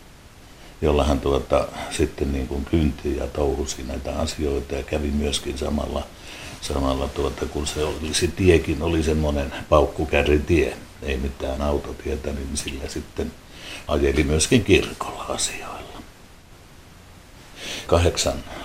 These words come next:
lasta on ollut siinä talossa, niistä kaksi on lähtenyt silloin, ö, kolmekymmentäluvulla todennäköisesti Amerikkaan. Ja tuota, yksi on lähtenyt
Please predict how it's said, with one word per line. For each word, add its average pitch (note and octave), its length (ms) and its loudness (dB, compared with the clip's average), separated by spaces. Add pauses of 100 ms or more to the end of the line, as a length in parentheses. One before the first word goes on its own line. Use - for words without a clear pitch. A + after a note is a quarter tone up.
lasta D#2+ 380 2
on C#2 140 -4
ollut F2 280 4
siinä D2+ 240 0
talossa, D2+ 540 2
niistä D2+ 300 -2
kaksi F2 480 2
on D2 120 4
lähtenyt C#2+ 480 -4
silloin, C#2 380 -4 (680)
ö, C2+ 240 -4 (300)
kolmekymmentäluvulla D2+ 1400 6
todennäköisesti C#2+ 1000 0
Amerikkaan. E2 1000 4 (1400)
Ja D2 200 2
tuota, C#2 540 0 (220)
yksi F2+ 340 6
on C#2+ 100 4
lähtenyt C2+ 400 -4